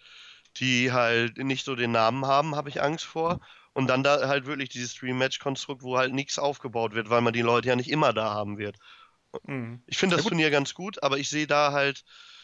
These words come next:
Speaker 1: ich sag mal so, wenn John antritt gegen Alberto Del Rio, sag ich mal, ne, dann würde ich fast davon ausgehen, dass John das nicht gewinnt und das würde auch jeder andere. Wenn John das dann gewinnen würde, wär's cool, aber ich glaub, dass solche Sachen werden nicht passieren.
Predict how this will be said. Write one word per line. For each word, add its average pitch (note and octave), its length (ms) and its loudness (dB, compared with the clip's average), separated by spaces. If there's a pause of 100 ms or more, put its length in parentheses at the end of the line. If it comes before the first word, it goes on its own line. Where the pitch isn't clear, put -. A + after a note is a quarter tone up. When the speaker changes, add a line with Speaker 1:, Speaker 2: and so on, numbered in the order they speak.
(540)
Speaker 1:
ich D3 160 -4
sag D#3 120 2
mal D#3 120 2
so, D3 300 -2
wenn C#3 160 0
John D3+ 320 0
antritt D#3 420 -4
gegen D3 220 -4
Alberto C#3 400 0
Del C3+ 220 0
Rio, B2 340 -4
sag G#2+ 220 0
ich G2 120 -8
mal, G#2+ 300 0
ne, C3 180 2 (720)
dann C3 400 -2
würde F3+ 180 0
ich F3+ 80 -4
fast - 300 -4
davon C#3+ 240 -2
ausgehen, C#3 380 2
dass B2+ 180 0
John C3 160 2
das B2+ 160 2
nicht B2 180 -2
gewinnt A#2+ 320 0
und G#2+ 80 -8
das G#2+ 140 -4
würde B2 220 2
auch A#2 100 0
jeder A#2+ 260 2
andere. A2 280 0
Wenn A#2+ 120 2
John C#3+ 200 2
das C#3 120 0
dann C3+ 140 2
gewinnen C3 320 0
würde, D3 240 0
wär's B2 220 0 (100)
cool, E3 240 -2 (420)
aber B2+ 120 0
ich B2 60 -6
glaub, C3+ 180 0
dass C3+ 120 2
solche C3+ 360 0
Sachen B2+ 280 0
werden B2 200 0
nicht - 200 -8
passieren. A2+ 460 -10